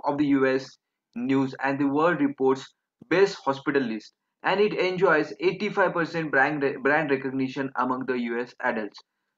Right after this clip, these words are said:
So because of its very good facilities where, and go-, good quality of the, uh, uh, service, uh, they are among the best hospital list, and they also has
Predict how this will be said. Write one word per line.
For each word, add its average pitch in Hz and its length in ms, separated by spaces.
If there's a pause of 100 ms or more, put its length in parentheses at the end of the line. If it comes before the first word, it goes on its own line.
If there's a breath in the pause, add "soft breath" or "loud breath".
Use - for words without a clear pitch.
(160)
So 180 120
because 165 400
of 214 120
its 208 220
very 156 300
good 196 240
facilities 143 640 (380)
where, 135 240
and 139 260
go-, 147 220
good 160 240
quality 151 460
of 123 200
the, 139 260
uh, 120 520 (320)
uh, 123 80
service, 143 520 (460)
uh, 123 300 (100)
they 175 180
are 156 300
among 151 300
the 147 180 (100)
best 170 260
hospital 135 420
list, 107 360 (560)
and 135 400
they 147 260 (180)
also 180 340
has 147 300